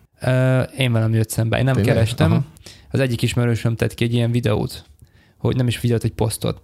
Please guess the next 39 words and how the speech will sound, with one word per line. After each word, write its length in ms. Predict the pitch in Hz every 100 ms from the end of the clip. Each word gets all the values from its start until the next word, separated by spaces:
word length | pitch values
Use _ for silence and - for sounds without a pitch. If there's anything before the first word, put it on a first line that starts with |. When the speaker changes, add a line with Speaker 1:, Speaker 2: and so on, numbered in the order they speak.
| -
Speaker 1:
hogy 240 | 113 110
van 120 | 117
egy 100 | 113
ilyen 160 | 110 110
lehetőség, 560 | 113 120 - 117 143 139
és 120 | -
én 120 | 127
jelentkeztem 520 | 123 117 113 117 -
egy 120 | 120 120
videóval, 640 | 120 117 113 110 - -
és 140 | 117
akkor 160 | 123 131
még 120 | 135
messze 300 | 131 131 -
nem 160 | 123 117
volt 240 | 113 107
a 340 | - - 113 104
vlogom, 340 | 113 120 127
meg 160 | 127 110
semmi 320 | - 127 113
ilyesmi, 280 | 127 139 165
csak 180 | 156 135
úgy 100 | 117
gondoltam, 400 | 113 113 110 117
hogy 100 | 117
így 100 | 113
jobban 260 | 113 113 110
meg 160 | 110
tudnak 300 | - 117 -
ismerni, 360 | 123 - 151 156
és 60 |
csináltam 540 | 151 - 117 113 120 120
effektív 400 | - 117 120 120
egy 60 | 120
interjút 420 | 123 113 113 113
magammal, 600 | 113 113 113 110 110 110 - - - -
felvettem 420 | - 113 110 - 110
két 280 | - 107
szögből 540 | - 107 107 107 107